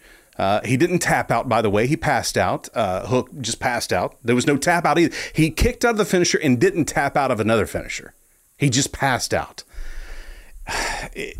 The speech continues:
it, a lot of times it feels like that maybe they are, they being A E W or Tony, they're trying to appease the crowd that they're in front of and not the crowd that is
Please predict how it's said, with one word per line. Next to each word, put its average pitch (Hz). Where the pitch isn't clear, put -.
it, 160
a 151
lot 139
of 123
times 139
it -
feels 120
like 90
that 110
maybe 98
they 90
are, 80
they 92
being 95
A 110
E 98
W 92
or 90
Tony, 98
they're 113
trying 160
to 143
appease 127
the -
crowd 104
that 92
they're 104
in 85
front 92
of -
and 92
not 107
the 104
crowd 113
that 95
is 92